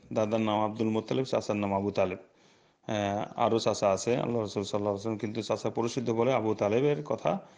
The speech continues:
বেশি প্রসিদ্ধ, যেহেতু তিনি ওই যে এই এলাকা বা তৎকালীন সেই সময়ের জন্য তিনি ছিলেন প্রধান এবং নেতা ছিলেন।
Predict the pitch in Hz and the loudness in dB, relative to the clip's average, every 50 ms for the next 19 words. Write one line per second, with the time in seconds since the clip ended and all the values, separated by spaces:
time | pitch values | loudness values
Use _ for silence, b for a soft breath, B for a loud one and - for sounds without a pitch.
0 | B B B - - 117 - 123 - - 104 101 - 107 95 101 95 107 104 104 | B B B -4 -4 -2 -2 -2 -2 -2 -2 -2 -2 -4 -4 -4 -4 -4 -2 -2
1 | 107 104 - 110 - - 104 104 104 101 101 101 104 - - - 117 113 113 101 | -2 -2 -2 -4 -2 -2 -2 0 2 0 0 0 -2 -4 -4 -2 -2 0 0 0
2 | 104 104 101 117 139 175 185 B B B B B B B B - 110 104 101 98 | 0 0 2 2 0 0 0 B B B B B B B B -6 0 2 2 4
3 | 104 - - 113 101 - - 117 110 117 131 131 - - - - 110 104 - - | 2 2 0 -2 -4 -2 -2 -2 0 0 0 0 -2 -4 -4 -4 -4 -4 -2 -2
4 | 107 113 123 131 120 120 123 135 151 151 151 127 110 107 - - 98 101 101 98 | 0 0 0 0 0 -2 -2 -2 -2 -4 -4 -4 -4 -4 -4 -4 -2 -2 -2 -2
5 | - - - - - - 117 113 98 110 110 110 101 101 101 98 98 98 95 - | -4 -8 -12 -16 -10 -4 -2 0 0 0 0 0 0 -2 -2 -2 -2 -2 0 -2
6 | 98 - - 101 90 87 | -2 -2 -4 -8 -8 -8